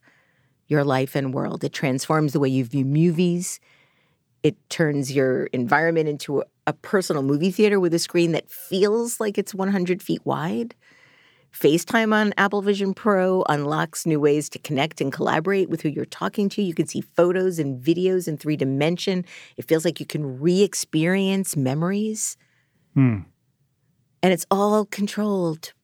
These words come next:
Speaker 1: by the movement in your eyes and a tiny little tap of two fingers. How on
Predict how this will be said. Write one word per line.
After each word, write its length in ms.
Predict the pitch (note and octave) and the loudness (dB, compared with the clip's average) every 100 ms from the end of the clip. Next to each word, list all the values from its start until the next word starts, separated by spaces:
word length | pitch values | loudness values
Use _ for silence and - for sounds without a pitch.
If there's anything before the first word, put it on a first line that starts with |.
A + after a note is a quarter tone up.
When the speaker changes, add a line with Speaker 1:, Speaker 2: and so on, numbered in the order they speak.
| _ _ _ | _ _ _
Speaker 1:
by 380 | F3 F3 F3 E3+ - _ - | -2 0 0 -4 -10 _ -6
the 80 | E3+ | -2
movement 520 | E3+ F3+ G3+ F#3 F3+ | 0 -2 -2 -4 -2
in 140 | F3+ | -2
your 160 | F3 F3 | -2 -4
eyes 720 | F3+ F3 E3 D#3 D3+ - - _ _ _ _ - | -6 -6 -6 -8 -10 -12 -14 _ _ _ _ -6
and 140 | D#3+ | -4
a 60 | D#3 _ - | -6 _ -14
tiny 420 | - C4+ B3+ B3 | -8 -4 -2 0
little 220 | A#3 A3 | 0 -2
tap 400 | G#3+ G#3+ F3+ D#3 | -4 -4 -4 -4
of 180 | E3+ D#3+ | -6 -6
two 160 | - F#3+ | -4 -4
fingers. 720 | - E3 C#3+ B2 A#2 - - _ _ _ _ _ _ _ | -2 -6 -6 -10 -14 -16 -18 _ _ _ _ _ _ _
How 320 | - A#3 A#3 | -2 0 0
on 160 | A3 | 0